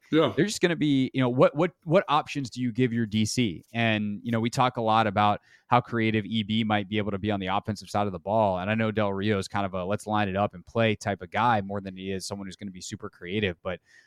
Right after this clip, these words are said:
Speaker 2: I do think personnel is an area where he has moved some guys around and can make it really hard on quarterbacks to identify what the coverage is and, you know, who's kind of fulfilling what role in a way that, that is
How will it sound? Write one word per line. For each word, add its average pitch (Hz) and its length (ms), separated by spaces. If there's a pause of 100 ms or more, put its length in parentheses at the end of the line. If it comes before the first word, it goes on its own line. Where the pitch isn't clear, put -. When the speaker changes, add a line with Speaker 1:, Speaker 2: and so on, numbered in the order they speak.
Speaker 2:
I 123 100
do 139 120
think 139 180
personnel 113 460
is 104 100
an 98 100
area 98 280
where 95 160
he 104 160
has 104 300
moved 107 160
some 107 160
guys 101 240
around 101 400 (320)
and 113 220
can 104 200
make 113 200
it 117 160
really 110 360
hard 110 260
on 107 100
quarterbacks 110 580
to 110 80
identify 101 600
what 101 220
the 104 60
coverage 104 440
is 101 240
and, 90 120 (380)
you 117 60
know, 101 100
who's 120 260
kind 113 160
of 110 80
fulfilling 113 460
what 104 240
role 101 460
in 104 100
a 104 60
way 101 240
that, 98 240 (160)
that 104 80
is 101 100